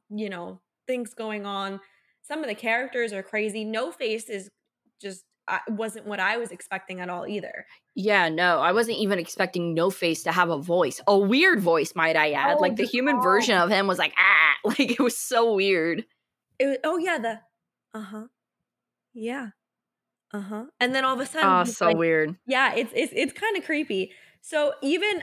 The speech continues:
Speaker 1: I, in my opinion, I do feel like, and maybe you feel different or the same, I do feel like this movie is a little bit more, uh,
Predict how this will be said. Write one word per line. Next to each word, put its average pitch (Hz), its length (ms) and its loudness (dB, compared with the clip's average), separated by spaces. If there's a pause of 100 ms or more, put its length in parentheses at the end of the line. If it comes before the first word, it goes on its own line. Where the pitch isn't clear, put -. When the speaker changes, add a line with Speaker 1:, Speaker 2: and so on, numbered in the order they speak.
(120)
Speaker 1:
I, 196 100 2
in 294 180 -2
my 277 180 2
opinion, 262 420 -4
I 233 120 0
do 247 180 -2
feel 262 260 -4
like, 226 260 0
and 233 160 -2
maybe 247 240 -2
you 240 160 -4
feel 220 220 -4
different 202 360 -2
or 190 40 -4
the 190 100 -8
same, 208 320 -4
I 226 140 4
do 247 180 -2
feel 262 160 -4
like 233 200 -4
this 214 200 -6
movie 233 320 -6
is 208 140 -8
a 196 80 -6
little 196 360 -6
bit 220 200 -6
more, 185 540 -6 (1300)
uh, 190 420 -2